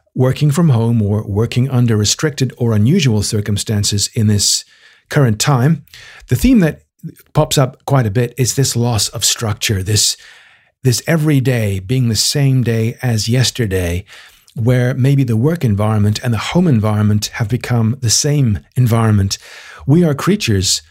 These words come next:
of habit, even if we think we're not. We probably shop in the same place, probably buy the same kinds of clothes and groceries, and we watch the same kind of programs.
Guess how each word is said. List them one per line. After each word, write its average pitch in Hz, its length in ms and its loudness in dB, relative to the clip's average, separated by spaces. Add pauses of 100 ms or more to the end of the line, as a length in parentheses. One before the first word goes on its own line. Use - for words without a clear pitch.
(240)
of 104 140 -2
habit, 110 480 0
even 139 240 4
if 120 200 -2
we 110 120 0
think 110 260 -2
we're 101 80 -4
not. 107 480 0
We 110 220 -2
probably 113 560 0
shop 127 420 -2 (340)
in 113 100 0
the 110 80 2
same 107 260 0
place, 120 420 -2
probably 110 500 0
buy 113 540 0 (460)
the - 80 -4
same 113 260 2
kinds 101 320 0
of 104 120 -8
clothes 131 840 0 (120)
and 104 200 -4
groceries, 127 680 0
and 110 120 -4
we 98 80 0
watch 113 320 -2
the 110 80 -6
same 110 240 0
kind 117 220 0
of 117 80 -4
programs. 101 640 0